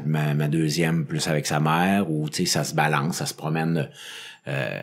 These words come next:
un peu comme ça. Euh, c'est une relation qui est très, euh, tu sais, on se dit les choses, on se parle, puis... Euh, j'ai, j'ai, j'ai, j'ai, je leur cache rien. Euh,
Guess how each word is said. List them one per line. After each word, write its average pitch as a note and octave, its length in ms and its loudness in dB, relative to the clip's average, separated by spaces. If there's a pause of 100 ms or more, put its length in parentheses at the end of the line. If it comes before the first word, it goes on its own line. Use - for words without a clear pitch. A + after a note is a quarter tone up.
un D#2+ 100 -4
peu F2 140 0
comme E2+ 220 2
ça. A#2 320 4 (480)
Euh, C2+ 1080 -4 (100)
c'est - 220 0
une D#2+ 100 4
relation E2+ 500 6
qui G2+ 120 4
est - 80 2
très, G2+ 340 6
euh, A#1+ 1120 2 (100)
tu - 140 2
sais, A2 40 8
on F#2 120 6
se E2 160 2
dit G2+ 60 4
les G2+ 120 8
choses, F#2 380 6
on F#2+ 100 8
se - 80 4
parle, F#2 560 2
puis... D#2 240 0
Euh, D2+ 320 2 (460)
j'ai, D#2+ 300 2
j'ai, D2+ 260 2
j'ai, D#2 280 0 (240)
j'ai, D#2 440 2 (280)
je F#2 160 -2
leur - 160 2
cache - 300 4
rien. F2+ 640 6
Euh, D#2 380 4